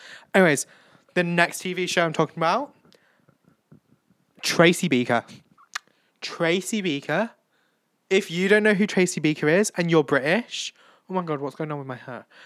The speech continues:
If you don't know who Tracy Beaker is and you're British, you need a lot of help, because Tracy Beaker was my childhood hero. Like, I fully had university interviews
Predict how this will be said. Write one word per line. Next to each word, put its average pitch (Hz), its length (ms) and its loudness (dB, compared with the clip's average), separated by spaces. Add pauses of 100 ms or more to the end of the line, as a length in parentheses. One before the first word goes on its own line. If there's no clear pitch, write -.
(340)
If 190 220 2
you 165 140 2
don't 190 140 4
know 196 120 4
who 185 140 2
Tracy 165 280 -2
Beaker 143 260 -2
is 156 160 2
and 156 140 -4
you're 143 140 4
British, 131 680 0 (920)
you 165 160 0
need 208 160 4
a 208 60 6
lot 151 160 0
of 127 80 -10
help, - 340 -10 (260)
because 233 300 2 (380)
Tracy 151 440 -6
Beaker 160 580 0 (680)
was 160 840 4
my 170 260 0
childhood 170 480 0
hero. 131 520 -2 (1000)
Like, 160 320 4 (460)
I 170 200 8
fully 196 360 2
had 156 520 0 (200)
university 160 680 -4
interviews 147 800 0